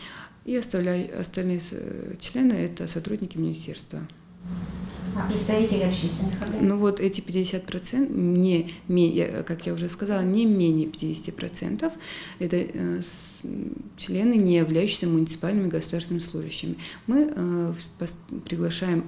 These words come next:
Speaker 1: э, представителей общественных организаций, это обяза-, в обязательном порядке.
Speaker 2: Фермер получил грант. Что дальше? Какие обязанности у него возникают после того, как он,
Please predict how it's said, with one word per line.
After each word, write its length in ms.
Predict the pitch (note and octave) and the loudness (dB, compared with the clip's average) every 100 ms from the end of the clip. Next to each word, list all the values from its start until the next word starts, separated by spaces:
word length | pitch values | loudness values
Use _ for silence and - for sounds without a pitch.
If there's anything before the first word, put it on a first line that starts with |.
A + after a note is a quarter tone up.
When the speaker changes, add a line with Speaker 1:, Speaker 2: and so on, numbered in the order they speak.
| E3 | -4
Speaker 1:
э, 280 | E3+ E3+ E3+ | -2 -2 -4
представителей 680 | - - F#3+ E3+ E3+ E3 D#3 | -8 -2 2 2 2 0 -4
общественных 560 | E3 - D#3+ - G#3+ | -4 -2 -2 -2 -2
организаций, 840 | B3 B3 B3 B3 A#3+ A#3+ - A#3 A#3 - - | -2 2 4 4 0 -4 -6 -6 -6 -12 -8
это 200 | F#3 F#3+ | -4 -2
обяза-, 320 | F3+ F3 E3 - - | -2 -2 -4 -4 -2
в 40 | E3+ | -2
обязательном 500 | D#3+ D#3 D#3+ E3 D#3+ | -2 -2 -2 -4 -4
порядке. 520 | E3 - - - F3 - - - - - - - | -6 -8 -12 -14 -16 -16 -20 -20 -20 -20 -20 -4
Speaker 2:
Фермер 400 | C4+ D4+ C#4+ C#4+ - - - - - - | 2 4 6 4 0 -14 -20 -20 -16 -2
получил 420 | F#3+ G#3+ G#3 D#3+ | 0 0 -2 -4
грант. 340 | D#3 D#3 C3+ - - - - - - - | -6 -10 -10 -14 -20 -20 -20 -20 -20 -10
Что 200 | - C#4+ | -2 0
дальше? 500 | A3+ E3 D3+ - - - | 2 2 0 -6 -6 -4
Какие 360 | F#3 F#3 C#4 | -4 2 2
обязанности 600 | G#3+ F#3 E3 E3 D#3+ - | 6 4 4 -2 -4 -2
у 40 | F#3 | 0
него 300 | F3+ F3 F3 | 0 0 0
возникают 760 | F3 E3+ F3+ F3+ C4+ C4+ E3 - | 0 0 -2 0 0 2 0 -4
после 520 | F#3+ G#3+ G#3+ - F3+ E3+ | 0 0 -2 -4 -2 -2
того, 240 | E3 F#3+ | -2 -4
как 200 | G#3 D#3+ | -4 -4
он, 220 | E3 D#3 | -4 -4